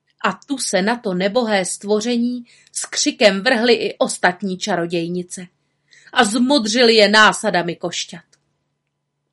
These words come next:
Snad by ji byly zmrzačily, kdyby vrchní čarodějnice po chvíli nebyla zvolala. Tak dost. Vím o lepším trestu.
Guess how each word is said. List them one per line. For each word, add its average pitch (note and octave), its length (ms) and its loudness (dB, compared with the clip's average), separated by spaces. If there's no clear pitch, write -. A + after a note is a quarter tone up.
Snad A3+ 360 4
by G#3+ 120 0
ji A3 140 2
byly G#3+ 280 4
zmrzačily, G#3 800 -4
kdyby F#3 300 0
vrchní G3 460 -4
čarodějnice A#3 760 -2
po A3 160 -4
chvíli A3 440 -2
nebyla F3+ 380 2
zvolala. D#3+ 560 -4
Tak G#3 280 6
dost. - 640 -6
Vím F#4 300 4
o - 120 2
lepším F#3 580 2
trestu. D#3+ 600 -8